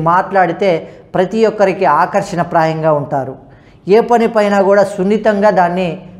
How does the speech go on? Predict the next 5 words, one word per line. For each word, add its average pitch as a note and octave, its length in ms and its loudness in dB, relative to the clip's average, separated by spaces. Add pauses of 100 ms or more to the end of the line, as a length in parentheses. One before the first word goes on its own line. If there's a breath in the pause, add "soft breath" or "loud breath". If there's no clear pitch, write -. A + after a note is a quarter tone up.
(300)
తిరస్కరించకుండా, F#3 880 0 (120)
ఏ - 20 4 (100)
పనినైనా D#3 440 0 (100)
కూడా C#3 200 2 (540 loud breath)
దాన్ని, D#3+ 260 0